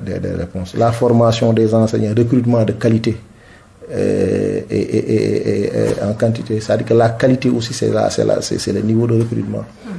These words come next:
Tout ça, c'est des revendications qui sont encore là et que nous demandons que ça trouve plus de place. Des enseignants aussi qui attendent les commissions d'examen, euh, dans la bouche, deux ans, trois ans,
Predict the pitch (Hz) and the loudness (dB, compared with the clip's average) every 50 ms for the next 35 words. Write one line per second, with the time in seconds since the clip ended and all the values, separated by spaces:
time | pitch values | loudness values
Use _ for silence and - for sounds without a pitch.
0 | 90 - - - - 135 135 131 - 135 135 151 160 147 - 110 101 107 107 120 | -12 -14 -10 -4 -2 0 0 2 2 2 4 2 2 2 2 2 4 4 4 4
1 | 123 127 123 120 117 117 113 107 110 - 117 117 117 117 123 123 - 117 113 - | 6 4 4 4 4 4 2 2 2 2 -2 -2 -2 -2 -4 -2 -2 -2 -2 0
2 | - 113 113 113 113 107 95 90 95 110 120 - - 113 107 - - 104 101 98 | 0 0 -2 0 0 0 0 0 0 2 0 0 -2 -4 -4 -2 -2 -2 -2 0
3 | 95 104 98 101 98 98 98 101 104 107 104 - 101 95 95 95 - - 95 95 | -2 -2 -2 -2 -2 -2 -2 -2 -4 -4 -4 -4 -4 -4 -4 -6 -6 -6 -6 -6
4 | - - - - - 104 - - - - - - - - - - - - - - | -6 -8 -10 -10 -8 -10 -12 -10 -10 -8 -8 -8 -10 -12 -18 -18 -18 -16 -12 -6
5 | - 104 113 120 117 127 123 127 123 143 135 127 123 123 123 123 - - - 123 | 0 2 4 4 6 4 4 4 4 4 4 4 4 4 2 2 0 -2 -2 -2
6 | - - - 113 127 117 113 117 113 110 104 104 104 - - 117 117 113 - 120 | 0 0 0 2 2 2 4 4 2 0 0 -2 -2 -2 -2 0 0 0 0 -2
7 | 117 107 98 110 107 107 110 113 113 113 107 107 - - - - - - - - | -2 0 0 0 0 2 2 2 2 0 -2 -4 -10 -16 -20 -20 -20 -16 -10 -8
8 | 214 107 104 107 107 104 110 110 110 113 110 107 107 113 110 110 - - - 95 | -6 -4 -2 -2 0 0 2 2 4 4 4 2 2 0 0 -2 -2 -6 -8 -2
9 | 92 110 117 117 113 117 113 113 113 - 117 117 117 113 107 113 110 110 | 2 2 4 4 4 2 2 0 0 0 2 4 4 4 2 2 -2 -2